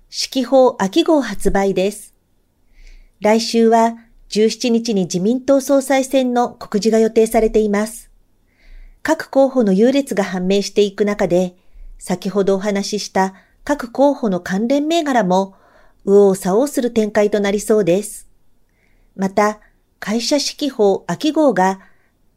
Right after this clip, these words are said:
十七日に発売となります。秋号はまだ株価に織り込まれていない情報修正の予備軍を見つけやすく、年四回発行される会社四季報の中で、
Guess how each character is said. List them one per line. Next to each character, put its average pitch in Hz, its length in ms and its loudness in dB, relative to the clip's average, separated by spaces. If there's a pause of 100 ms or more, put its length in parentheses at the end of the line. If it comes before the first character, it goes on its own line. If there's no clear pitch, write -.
十 185 160 2
七 202 220 -2
日 202 200 -4
に 170 60 -4
発 160 260 -10
売 220 180 0
と 240 120 0
な 233 100 2
り 226 100 0
ま 220 160 0
す。 - 240 -16 (1000)
秋 214 280 -2
号 240 220 4
は 196 280 2 (280)
ま 214 140 0
だ 208 100 0
株 208 240 0
価 240 120 0
に 175 180 -2
織 165 160 -4
り - 60 -16
込 240 100 2
ま 233 100 2
れ 233 120 4
て 226 120 4
い 220 140 2
な 208 140 0
い 214 200 -4 (300)
情 214 200 4
報 302 220 -2
修 339 220 0
正 302 180 2
の 208 100 2
予 180 120 2
備 226 140 0
軍 233 220 2
を 175 60 0
見 165 120 -8
つ - 120 -16
け 190 100 0
や 202 140 2
す - 120 -16
く、 190 320 -2 (600)
年 190 300 2
四 202 260 -2
回 285 180 0
発 254 260 -4
行 240 160 0
さ 240 140 -2
れ 233 80 0
る 233 120 -4
会 233 180 -2
社 233 160 -6
四 - 160 -8
季 269 100 -2
報 240 180 -2
の 175 100 -4
中 190 260 -4
で、 175 260 0